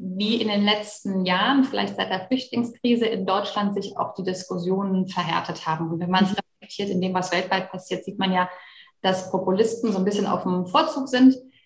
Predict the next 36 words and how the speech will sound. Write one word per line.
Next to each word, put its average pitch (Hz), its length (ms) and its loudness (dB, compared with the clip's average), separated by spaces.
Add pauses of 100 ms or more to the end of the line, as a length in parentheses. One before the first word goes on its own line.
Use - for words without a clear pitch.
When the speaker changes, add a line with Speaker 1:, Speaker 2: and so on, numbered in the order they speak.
(100)
Speaker 1:
ähm, 208 400 2
und 214 200 2
dass, 214 360 2
ähm, 208 480 2
die 247 260 8
nicht 247 280 6
nur 311 80 8
eine 262 120 10
Position 240 540 6
rechts 233 340 2
oder 208 140 4
links 311 360 6
haben, 156 260 0
das - 140 -8
kann 220 180 -4
man, 202 300 2
können 220 160 -2
wir 208 80 0
ja 196 100 6
als 185 180 2
Demokraten 202 580 2
alle 202 240 0
noch 202 180 2
vertragen, 180 500 4
auch 160 180 2
wenn 185 100 -2
es 180 80 -6
dann - 220 0
vielleicht 170 260 -4
nicht - 140 -16
unsere 302 320 2
Position 160 380 -6
ist, 170 120 -6
aber 202 180 4
doch 226 220 2
versuchen, 294 560 2